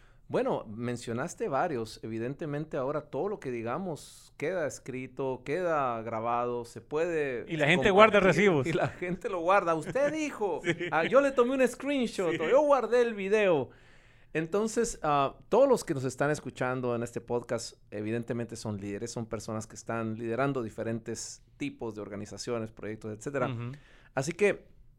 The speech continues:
Speaker 1: como líderes de-, debemos ser, ah, yo diría que dos o tres cosas. Una, debemos ser, eh, prudentes,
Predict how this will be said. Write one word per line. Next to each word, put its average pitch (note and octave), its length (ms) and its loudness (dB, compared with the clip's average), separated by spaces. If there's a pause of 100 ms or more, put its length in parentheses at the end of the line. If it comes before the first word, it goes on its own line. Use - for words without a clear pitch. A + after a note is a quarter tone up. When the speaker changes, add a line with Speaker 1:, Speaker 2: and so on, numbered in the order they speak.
(380)
Speaker 1:
como F#3 180 2
líderes A#3+ 380 4
de-, C3+ 260 -2
debemos C#3 320 -4
ser, D3 400 0 (520)
ah, C3 300 0 (140)
yo D3+ 180 2
diría G#3 200 2
que D#3 80 -2
dos C#3 180 0
o C#3+ 40 -8
tres B2 200 -8
cosas. G#2 340 -10
Una, C4 300 2 (100)
debemos C3 400 -2
ser, C#3 420 0 (440)
eh, A#2+ 460 0
prudentes, F#3 840 -4